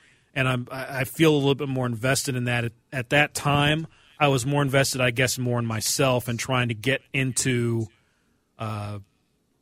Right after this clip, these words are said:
get my career going and get my post-college life going. So my music choices were probably different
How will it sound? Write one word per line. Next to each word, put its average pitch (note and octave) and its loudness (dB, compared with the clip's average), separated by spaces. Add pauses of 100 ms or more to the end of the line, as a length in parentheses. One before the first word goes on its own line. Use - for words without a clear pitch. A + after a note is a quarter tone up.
(120)
get D3 2
my A#2+ -4
career C3+ 4
going C3+ 2
and A#2+ 0
get B2 0
my A2+ -4
post-college A#2+ -4
life B2 0
going. F#2+ -8 (420)
So C#3 4 (160)
my C#3 4
music D#3 4
choices C3+ 0
were A#2+ 0
probably B2+ 0
different A#2+ -2